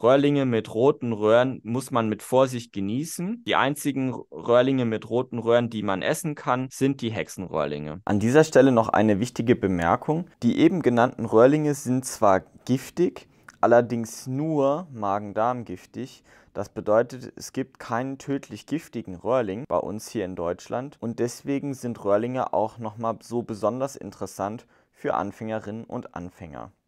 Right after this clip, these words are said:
Wenn Pilze Magen-Darm giftig sind, bedeutet das, dass man nach relativ kurzer Zeit Verdauungsbeschwerden bekommt, Magen-Darm-Probleme, Durchfall, Erbrechen und so ein Kram. Meistens ist das nach einem halben Tag oder einigen Stunden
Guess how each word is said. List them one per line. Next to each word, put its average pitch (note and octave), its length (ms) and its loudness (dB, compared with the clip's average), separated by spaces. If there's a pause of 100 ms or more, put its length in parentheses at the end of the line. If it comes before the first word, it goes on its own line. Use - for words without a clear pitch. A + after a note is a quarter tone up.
Wenn A#2+ 200 6
Pilze C#3+ 400 4
Magen-Darm G#2+ 560 4
giftig D3+ 420 -8
sind, C3+ 240 -8
bedeutet A2 480 2
das, A2+ 160 2
dass - 260 -4
man A2 280 -6
nach D2+ 240 -8
relativ B2+ 420 -2
kurzer C3 400 -4
Zeit A#2 400 2
Verdauungsbeschwerden C3+ 1300 0
bekommt, C3+ 560 -8
Magen-Darm-Probleme, B2+ 1400 -2 (200)
Durchfall, A#2+ 440 -2
Erbrechen A#2 600 -4
und B2 180 -8
so A#2+ 280 -6
ein A#2+ 100 -12
Kram. A#2+ 380 -6 (120)
Meistens C#3 540 -2
ist - 260 -6
das B2 200 4
nach G#2+ 260 0
einem G2+ 220 -8
halben G#2+ 340 2
Tag G#2+ 320 -2
oder F2 280 0
einigen G2+ 340 -6
Stunden F#2+ 500 -12